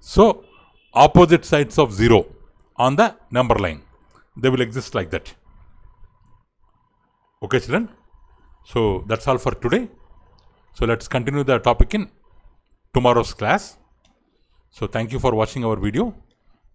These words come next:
Please subscribe our channel and press the bell icon for receiving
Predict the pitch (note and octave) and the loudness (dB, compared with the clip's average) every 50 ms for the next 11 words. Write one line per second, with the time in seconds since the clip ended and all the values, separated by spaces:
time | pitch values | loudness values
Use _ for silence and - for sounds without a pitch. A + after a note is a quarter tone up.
0 | - - - - C3 B2+ - - B2 A2 - - D#3 C#3 A#2+ A#2+ A#2 A2+ A2 - | -20 -18 -8 -6 -6 -6 -4 -4 -6 -6 -6 -4 -6 -4 -2 -2 -2 -2 -2 -4
1 | A#2+ A2 D3 G#3 G3 - _ _ - - - A2+ G#2+ - A2+ G#2 G2 A#2+ A2+ A2 | -6 -6 -6 -6 -10 -12 _ _ -16 -10 -10 -8 -6 -4 -4 -4 -2 -2 -2 -2
2 | G#2+ G#2+ G#2 G2 - G3 A3+ G3 - - _ _ - - A2 A2 G#2 - - B2+ | -2 -2 -2 -2 -2 -2 -2 -4 -8 -14 _ _ -4 -4 -4 -2 -4 -6 -6 -6
3 | F3+ A#3+ A3 | -4 -6 -6